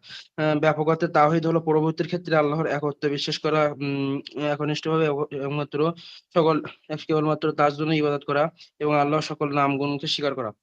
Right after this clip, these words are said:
তাওহীদ তিন প্রকার, উম, তাওহীদুর রুবুবিয়্যা বা প্রভুত্বের ক্ষেত্রে আল্লাহর একত্ব, তাওহীদুল উলুহিয়্যা বা ইবাদতের ক্ষেত্রে আল্লাহর একত্ব, তাওহীদুল আসমা সিফাত বা নাম ও গুণাবলীর ক্ষেত্রে আল্লাহর একত্ব। প্রত্যেক প্রকার, প্রত্যেক প্রকার কি পৃথক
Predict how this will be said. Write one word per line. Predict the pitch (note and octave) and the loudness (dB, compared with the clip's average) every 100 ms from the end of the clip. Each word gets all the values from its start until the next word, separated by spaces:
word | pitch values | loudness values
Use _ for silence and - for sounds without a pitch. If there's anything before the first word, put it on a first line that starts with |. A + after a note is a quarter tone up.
| _ - - - | _ -20 -12 0
তাওহীদ | C#3+ E3 E3 | 2 2 0
তিন | D#3+ D3+ | 0 0
প্রকার, | D3 C3 A#2+ - | -2 -4 -6 -8
উম, | D3+ C#3+ C#3+ C#3+ C#3 - | -6 -4 -2 -4 -6 -8
তাওহীদুর | - C#3 D#3 D#3+ | -2 0 0 -2
রুবুবিয়্যা | D3+ D3 C#3+ D3+ | -2 -2 0 0
বা | D3 D3 D3 | 2 0 0
প্রভুত্বের | D3+ C#3+ C#3+ D3+ D3 | -2 -2 -2 -6 -6
ক্ষেত্রে | D3+ D3 D3 | -8 -4 -2
আল্লাহর | C#3+ D3+ C#3+ | -2 -2 -4
একত্ব, | C#3+ D3+ | -4 -6
তাওহীদুল | D3 C3+ D3 D#3 D3+ - - - C#3+ | -2 -2 -2 -2 -4 -6 -20 -10 -4
উলুহিয়্যা | D3 D#3 D#3 D3+ | -2 0 2 2
বা | D3+ C#3+ - _ - C3+ | 4 2 0 _ -18 -6
ইবাদতের | D#3 D3+ D3 D#3 | -2 0 0 -2
ক্ষেত্রে | E3 E3+ D#3+ | -8 -4 -2
আল্লাহর | D3+ D#3 D3+ | 0 0 -2
একত্ব, | D#3 | -6
তাওহীদুল | D3+ C#3+ D3 D3+ C#3 | -4 -2 -2 -4 -6
আসমা | C#3 - D3+ | -8 -8 -8
সিফাত | D3+ C#3 D#3 C#3+ | -8 -6 -6 -2
বা | D3 E3+ - - _ D3 | 0 -2 -6 -20 _ -2
নাম | D3 D3 | 0 2
ও | D3 | 0
গুণাবলীর | D3 D3 D3+ | 0 0 0
ক্ষেত্রে | D3+ D#3 D3+ | -2 -2 -2
আল্লাহর | D3 D3+ | 0 -2
একত্ব। | D3 C#3+ - A2+ _ - - | -6 -8 -10 -12 _ -20 -8
প্রত্যেক | D#3+ D#3 E3+ E3 | -6 -4 -4 -2
প্রকার, | D3+ D3 D3 - _ - _ _ _ - - | 0 0 -2 -6 _ -20 _ _ _ -16 -12
প্রত্যেক | D#3+ - F3 | -12 -6 -4
প্রকার | E3+ D3+ D#3+ D#3+ D#3+ | -2 0 0 -2 -8
কি | - D#3 | -6 -4
পৃথক | D3 D3+ E3+ | -4 -4 -4